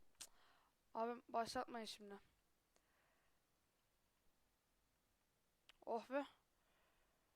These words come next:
Ben de iyiyim. Teşekkür ederim. Sorduysanız tabii. Ee, pek gün geçmedi çekeli. Far Cry bölüm üç sonunda geldi abi.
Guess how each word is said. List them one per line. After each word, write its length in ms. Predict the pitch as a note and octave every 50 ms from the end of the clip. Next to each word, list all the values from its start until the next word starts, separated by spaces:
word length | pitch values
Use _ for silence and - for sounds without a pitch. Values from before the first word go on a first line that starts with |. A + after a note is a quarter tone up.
| _ _ _ _ _ _ _ _ _ _ _ _ _ - - _ _ _ _ _ _ _ _ _ _ _ _ _ _ _ _ _ _ _ _ -
Ben 260 | A3 A3 A#3 A#3+ A#3+
de 120 | G#3+ G3 F#3+
iyiyim. 260 | G3 G3 G3 G3 G#3+ - - - -
Teşekkür 300 | G#3+ - A#3 G#3+ - A3+
ederim. 440 | A3 G#3+ G#3 F#3+ F#3+ G3+ A3 A3+ G#3+
Sorduysanız 680 | - - B3+ A3 G#3+ G#3 G#3 G3 - G#3 G3 F#3+ F#3
tabii. 300 | - G3+ F#3+ F#3+ G3+ A3+ - - - - - - - - - - - - - - - - - _ _ - - -
Ee, 580 | - G#3+ G#3 G#3 G3+ G3+ G3+ G3+ G3+ G#3 G#3 G#3 G3 - - - - - - _ _ - - _ _ _ _ _ _ _ _ - - - _ - - - - - - - _ _ _ _ _ - - _ _ _ _ _ -
pek 200 | - B3+ - -
gün 180 | C#4 C#4 C#4
geçmedi 440 | C#4 C#4+ C#4 - C#4+ C4+ C4 A#3+ A#3+
çekeli. 520 | A3+ - A#3 A3+ - A#3+ A#3 A#3+ B3+ C#4 C#4+ - - - _ _ _ - - - - - - - - - - - - - - - - _ _ _ _ - - - - - -
Far 240 | - - A#3+ A#3 A#3
Cry 260 | A#3+ B3 A#3+ A#3+ A3+
bölüm 260 | A#3+ A#3 A#3 A#3+ B3
üç 260 | B3 - - - -
sonunda 400 | - - - A#3+ A3+ A3+ A3 G#3+
geldi 320 | G#3+ G#3+ G#3+ A3 A3+ A#3+ A#3
abi. 400 | A3+ A3 G#3 G3+ G#3 A3 A3+